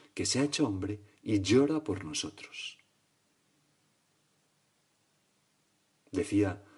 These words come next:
aquel padre de la Iglesia: "Impasibilis es Deus, sed not incompasibilis". Dec-, o sea, Dios es impasible, no puede padecer, pero sí puede compadecerse de nosotros y llorar. Tenemos que anunciar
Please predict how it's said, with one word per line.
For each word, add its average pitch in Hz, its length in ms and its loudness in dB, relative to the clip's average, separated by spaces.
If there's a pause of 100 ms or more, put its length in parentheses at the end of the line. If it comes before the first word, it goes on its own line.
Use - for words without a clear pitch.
(140)
aquel 98 280 -2
padre 95 240 0
de 92 100 0
la 90 80 -2
Iglesia: 92 380 -2
"Impasibilis 107 880 -4
es 98 200 -2
Deus, 110 340 0
sed 95 120 0
not 101 380 -6
incompasibilis". 98 960 -2 (260)
Dec-, 98 300 -4
o - 20 -10
sea, 101 240 -4 (260)
Dios 113 200 2
es 123 140 0
impasible, 104 680 2
no 101 160 2
puede 107 240 4
padecer, 101 480 0 (220)
pero 98 160 4
sí 135 140 2
puede 127 340 4
compadecerse 98 960 0 (340)
de 92 120 -4
nosotros - 600 -10 (380)
y 107 140 0
llorar. 101 460 -2 (2750)
Tenemos 123 300 2
que 123 100 -4
anunciar 113 440 -4